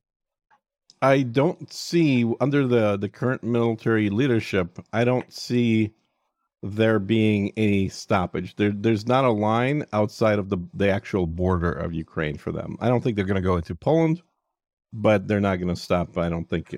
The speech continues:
um, the, put it this way, once they capture Odessa, what I don't see happening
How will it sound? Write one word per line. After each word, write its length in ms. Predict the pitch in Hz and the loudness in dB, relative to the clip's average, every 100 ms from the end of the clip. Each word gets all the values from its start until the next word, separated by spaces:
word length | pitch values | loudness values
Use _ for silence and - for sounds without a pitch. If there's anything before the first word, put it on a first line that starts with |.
| - | -10
um, 200 | - 165 _ - | -10 -10 _ -2
the, 160 | 135 - _ _ _ _ _ - - | -2 -2 _ _ _ _ _ -6 2
put 80 | |
it 40 | 175 | 4
this 160 | 143 | 4
way, 160 | 110 80 - 110 | 0 -2 -6 -2
once 260 | 139 180 | 0 0
they 100 | 214 | -2
capture 400 | 175 180 180 175 | 0 0 0 -2
Odessa, 440 | 160 135 - 110 95 | 2 2 2 -2 0
what 180 | 110 | 2
I 120 | 104 98 | 2 2
don't 500 | 92 127 151 175 - | 0 0 0 -2 -8
see 220 | - 110 | -2 0
happening 680 | 110 92 98 95 92 107 | 0 -2 0 0 0 -4